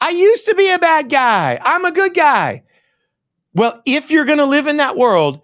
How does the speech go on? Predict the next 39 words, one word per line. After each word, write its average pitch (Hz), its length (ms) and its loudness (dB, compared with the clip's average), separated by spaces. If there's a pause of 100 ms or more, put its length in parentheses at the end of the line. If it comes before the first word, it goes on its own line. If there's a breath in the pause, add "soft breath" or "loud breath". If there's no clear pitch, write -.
you 202 160 2
have 202 280 -2
to 254 100 -4
play 254 360 0
by 233 240 0
the 240 120 2
rules 196 400 0
that 202 180 -2
we 214 160 0
play 269 260 -2
by, 123 340 -4 (280)
which 233 260 0
is 208 280 0 (220 soft breath)
if 214 200 -2
you 247 220 2
are 247 120 0
worth 226 340 0
billions 220 400 0
of 190 80 -6
dollars, 180 400 -2
which 165 320 -4
are, 170 260 0 (120)
you 196 120 0
know, 131 220 -2 (200 soft breath)
hundreds 240 440 0
of 208 80 -2
millions 196 300 0
of 170 80 -2
dollars, 160 280 0
which 170 200 -2
I 165 260 -4 (500 soft breath)
have 165 280 -2 (200)
no 233 320 2
reason 233 420 -2
to 180 100 -2
believe 175 380 0
that 165 140 -4
that's 151 220 -4
true. 120 380 -4